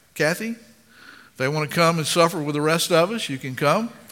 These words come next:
Kathy's working us out. Amen. Um, I think we've got Harvest Day coming up real soon. Amen? You guys gonna be a part of that? We're gonna have a good time welcoming our community to come on our campus and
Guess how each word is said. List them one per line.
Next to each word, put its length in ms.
Kathy's 440
working 520
us 240
out. 640
Amen. 920
Um, 340
I 80
think 260
we've 140
got 220
Harvest 400
Day 160
coming 400
up 160
real 180
soon. 460
Amen? 580
You 100
guys 240
gonna 200
be 100
a 60
part 280
of 80
that? 240
We're 100
gonna 140
have 140
a 20
good 220
time 480
welcoming 580
our 160
community 560
to 80
come 380
on 100
our 160
campus 580
and 200